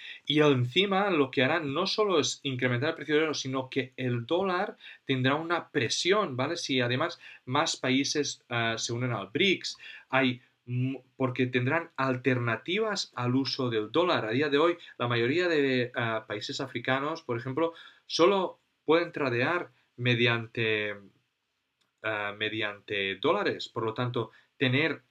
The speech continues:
algo alternativo, poder usar el oro, es, ah, significativamente, ah, importante, evidentemente, para esta nueva moneda, pero también puede dar un, asestar un golpe muy importante al dólar.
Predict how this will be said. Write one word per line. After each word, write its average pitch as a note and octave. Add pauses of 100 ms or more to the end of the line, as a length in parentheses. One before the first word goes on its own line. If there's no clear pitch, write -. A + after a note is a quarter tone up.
algo D3
alternativo, B2
poder C#3
usar C3+
el G#2+
oro, D3+ (480)
es, A#2
ah, A2
significativamente, A#2 (380)
ah, G#2+
importante, B2 (580)
evidentemente, C#3+
para A#2+
esta A#2
nueva F3+
moneda, D3+
pero C3
también B2+ (400)
puede B2
dar A#2+
un, A#2+ (100)
asestar A#2
un A2+
golpe A2
muy D3
importante G2+ (160)
al -
dólar. -